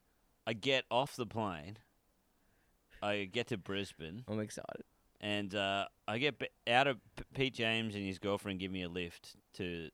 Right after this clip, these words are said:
Speaker 1: the house I was staying at in Brisbane.
Speaker 2: Yeah.
Speaker 1: I get out, pick up my bag, and just, you know, I was like, "Oh, I got a fart coming on," right?
Speaker 2: <laughs> Oh, I know where this is going.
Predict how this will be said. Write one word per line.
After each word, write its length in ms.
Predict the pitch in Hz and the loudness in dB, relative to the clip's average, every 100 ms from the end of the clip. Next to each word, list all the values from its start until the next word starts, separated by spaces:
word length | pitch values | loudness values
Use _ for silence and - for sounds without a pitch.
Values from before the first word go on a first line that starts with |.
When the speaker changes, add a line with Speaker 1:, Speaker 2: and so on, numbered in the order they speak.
| - | -8
Speaker 1:
the 80 | 85 | -2
house 300 | 95 92 - | -2 -2 -4
I 60 | |
was 100 | 82 | -8
staying 260 | - 82 82 | -8 -8 -8
at 100 | 69 | -10
in 60 | 80 | -10
Brisbane. 560 | 87 87 78 62 85 - | -8 -8 -8 -14 -16 -6
Speaker 2:
Yeah. 160 | 104 - | -4 -2
Speaker 1:
I 100 | 107 | -4
get 200 | 104 104 | -2 0
out, 300 | 101 90 98 - _ _ _ _ | 2 0 -2 -8 _ _ _ _
pick 180 | - 170 | -6 0
up 120 | 151 | 0
my 120 | 113 95 | 0 -2
bag, 520 | 95 95 85 90 87 _ - | 0 2 0 -2 -8 _ -10
and 140 | 92 | -8
just, 440 | 90 85 - - - _ _ _ _ _ _ _ | -6 -8 -10 -14 -20 _ _ _ _ _ _ _
you 120 | 127 | -6
know, 100 | 107 | -2
I 80 | 101 | 0
was 120 | 101 98 | 0 -2
like, 160 | 95 | -4
"Oh, 80 | 143 | 0
I 140 | 135 113 | 0 0
got 140 | 123 | -2
a 40 | |
fart 320 | 107 113 113 - | -2 0 0 -4
coming 260 | 95 82 | -8 -8
on," 160 | 76 67 - - | -10 -14 -18 -6
right? 240 | 95 135 - | -4 -4 -2
Speaker 2:
<laughs> 180 | 151 - - - | -2 -2 -8 -14
Oh, 180 | 160 131 - | -10 -10 -10
I 80 | 107 | -8
know 100 | 123 | -6
where 120 | 120 | -4
this 140 | 117 135 | -6 -8
is 100 | 113 | -6
going. 300 | 113 127 | -6 -6